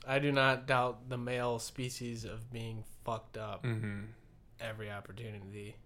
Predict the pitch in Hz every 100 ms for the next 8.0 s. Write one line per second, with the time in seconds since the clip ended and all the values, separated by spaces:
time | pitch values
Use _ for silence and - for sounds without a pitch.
0 | - - - 120 104 87 69 - - 127
1 | 123 117 104 101 135 135 131 139 160 147
2 | 135 123 - 127 120 107 107 - - -
3 | - - - - - - - - 147 -
4 | - - - - - - - - 165 165
5 | 165 165 196 226 - 139 131 127 127 117
6 | - 120 104 101 98 - - - - -
7 | - - 127 - - 127 120 117 107 104